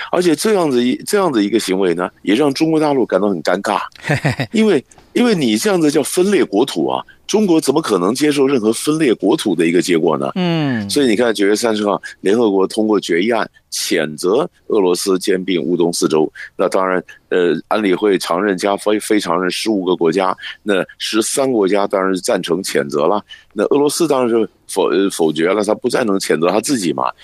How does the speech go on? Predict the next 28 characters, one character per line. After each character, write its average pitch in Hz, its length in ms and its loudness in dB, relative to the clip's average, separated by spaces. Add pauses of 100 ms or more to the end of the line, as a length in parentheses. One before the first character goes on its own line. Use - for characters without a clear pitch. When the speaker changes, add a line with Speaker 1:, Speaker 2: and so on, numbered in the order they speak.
(160)
Speaker 2:
对。 160 100 -2
Speaker 1:
那 127 60 2
中 139 180 0
国 110 160 4
呢？ 127 180 0 (280)
呃， 95 100 0
中 98 160 0
国 95 100 2
就 95 120 2
弃 101 180 -4
权 67 240 -2
呢。 80 80 -2 (480)
<laughs> - 380 -8
嗯， 135 200 2 (380)
我， - 160 0 (340)
我， - 280 2 (360)
我 139 300 2
不 202 300 0
能 123 260 0
够， 151 240 2
这 190 120 -2
个 156 60 2
地 143 80 -2
方 143 240 2
我 101 200 2
不 165 260 -2
能 101 240 0
够， 95 420 2